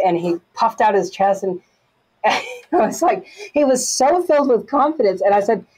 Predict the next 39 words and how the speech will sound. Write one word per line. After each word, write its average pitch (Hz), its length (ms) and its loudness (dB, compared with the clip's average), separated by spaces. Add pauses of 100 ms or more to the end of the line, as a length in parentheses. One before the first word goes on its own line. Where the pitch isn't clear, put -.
(120)
"Now 262 80 2
you 254 260 2
realize 220 800 2 (360)
that 190 160 -2
that 262 180 2
means 220 220 0
you 262 100 2
have 285 140 2
a 202 60 0
greater 196 420 2
responsibility, 190 960 0
that 180 100 0
you're 196 200 2
gonna 254 220 0 (140)
answer 285 240 -4
to 180 120 -12
the 196 120 0
Lord 190 600 0 (320)
for 220 100 0
how 214 160 0
you 196 260 2
lead 233 300 2
us." 165 300 0
And 185 140 0
he 262 160 0
just, 254 220 0
I 214 80 2
mean, 233 200 0
I, 254 60 -2
he 208 200 -4
puffed 254 300 -6
out 226 120 0
his 190 160 0
chest 208 280 0
and 202 160 2
he 220 140 2
was 214 160 0
like, 185 240 0 (320)
"Yes, 285 440 -2